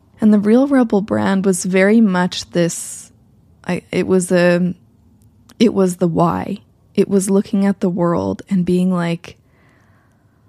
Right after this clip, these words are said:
"We are so far away from ourselves. We are stuck in systems and have been told certain ways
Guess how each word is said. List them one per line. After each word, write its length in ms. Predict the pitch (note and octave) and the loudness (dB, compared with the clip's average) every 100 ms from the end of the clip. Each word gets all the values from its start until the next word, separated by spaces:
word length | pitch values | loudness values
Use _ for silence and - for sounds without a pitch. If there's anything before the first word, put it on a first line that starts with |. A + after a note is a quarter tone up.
| _ _ | _ _
"We 120 | A3+ | 2
are 120 | A#3 G3 | 4 2
so 720 | - - G#3 G#3 G#3 F#3 - _ _ _ _ _ _ _ _ | -2 -2 0 2 0 -4 -8 _ _ _ _ _ _ _ _
far 380 | - - F#3+ G#3 | -8 0 4 4
away 280 | G3 G3 A3+ | 4 2 0
from 220 | - D#3+ | -2 -4
ourselves. 600 | D3+ E3+ G3 E3 E3 E3+ - | -4 -4 -4 -2 -4 -8 -8
We 380 | F3 F#3+ G3 F#3 - | -2 0 0 -2 -2
are 460 | F3+ F3+ F3 E3 - _ | 0 2 0 -4 -10 _
stuck 400 | - - G#3 G#3 | -10 0 0 0
in 200 | - F#3 | 0 0
systems 680 | F#3 A3+ - F#3 F#3 F3+ E3+ - | 0 -2 -2 -4 -2 -2 -4 -4
and 140 | F#3 | -2
have 220 | F3 F3+ F#3+ | 0 -4 -2
been 160 | F3 | -2
told 540 | - - G#3 G#3+ F3 - | -2 -2 0 2 0 -4
certain 420 | - F#3+ F3+ F3 | -4 -2 0 0
ways 520 | F3+ G#3 F3+ E3+ E3+ | 2 2 2 0 -4